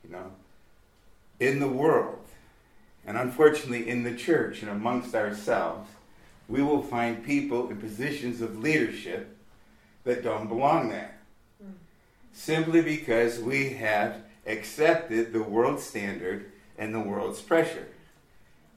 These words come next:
Speaker 1: In the world, money equals power and authority, and money, power, and authority rule. Okay? They rule. Make no mistake.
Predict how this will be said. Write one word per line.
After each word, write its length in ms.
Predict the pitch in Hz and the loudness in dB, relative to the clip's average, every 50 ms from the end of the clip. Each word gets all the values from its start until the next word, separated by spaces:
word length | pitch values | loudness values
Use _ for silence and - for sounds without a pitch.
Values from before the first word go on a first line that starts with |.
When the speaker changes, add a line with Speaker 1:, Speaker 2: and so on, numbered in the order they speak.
| _ _ - - | _ _ -14 -4
Speaker 1:
In 200 | 131 147 156 170 | 0 2 4 8
the 100 | 196 202 | 8 8
world, 540 | 202 175 135 113 107 110 113 117 117 - - - - - | 8 8 4 4 4 2 2 0 0 -2 -10 -14 -10 -6
money 760 | 117 127 147 165 180 - 120 113 113 127 135 139 - - - - - | -2 4 8 8 8 8 6 4 0 -2 -6 -8 -12 -16 -18 -8 -6
equals 400 | 123 127 117 110 107 107 104 - | -6 -6 -6 -6 -8 -10 -10 -10
power 600 | - - 127 117 110 107 - - - - - - - - - _ - | -4 2 2 4 4 2 0 -4 -6 -8 -8 -12 -18 -20 -20 _ -10
and 160 | 104 107 107 | -8 -8 -8
authority, 760 | 107 104 - - 127 110 101 98 95 87 90 98 104 - - - - - - | -8 -8 -4 -2 0 0 0 0 -2 -4 -6 -8 -10 -12 -14 -18 -20 -16 -10
and 200 | 110 113 107 110 | -8 -6 -6 -2
money, 320 | 120 131 147 156 175 190 | 0 0 0 0 0 -4
power, 340 | - - - 123 120 123 120 | -4 -6 -2 -2 0 0 0
and 100 | 117 117 | -2 -4
authority 720 | 110 104 - - 127 127 117 107 98 95 98 98 98 - - _ _ _ - | -4 -6 -6 -4 -4 -2 -2 -2 -4 -6 -8 -12 -14 -18 -20 _ _ _ -18
rule. 500 | 101 101 110 131 131 113 98 85 82 - - - - _ _ _ _ _ _ _ _ _ - _ _ _ - - | -12 -6 -4 -2 -2 -2 -4 -6 -10 -14 -20 -20 -20 _ _ _ _ _ _ _ _ _ -20 _ _ _ -20 -18
Okay? 180 | - 95 98 101 104 101 98 _ _ _ _ _ _ _ _ _ - _ _ - - _ _ _ - | -16 -16 -16 -18 -20 -20 -20 _ _ _ _ _ _ _ _ _ -20 _ _ -20 -20 _ _ _ -12
They 160 | - 107 110 | -8 -6 -4
rule. 360 | 110 110 135 147 131 107 - - | -4 -2 -2 -2 -2 -2 -4 -4
Make 200 | 101 120 131 127 | -4 -4 -2 -2
no 140 | 123 135 131 | -2 -2 -2
mistake. 460 | 127 123 120 - - 139 117 95 87 | -2 -2 -4 -4 -6 -6 -6 -6 -10